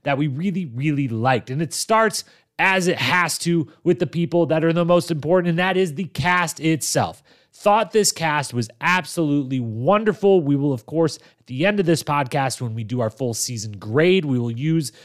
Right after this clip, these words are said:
the same grading rubric that we've been using for the rewatch series, which includes a male cast grade and a female cra-, cast grade. So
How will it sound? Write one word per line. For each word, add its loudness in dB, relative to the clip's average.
the -6
same -2
grading 0
rubric 0
that 2
we've 4
been 0
using -4
for -4
the -6
rewatch 0
series, 0
which -8
includes -2
a 0
male -2
cast -6
grade -8
and -12
a -14
female -6
cra-, -2
cast -4
grade. -4
So 2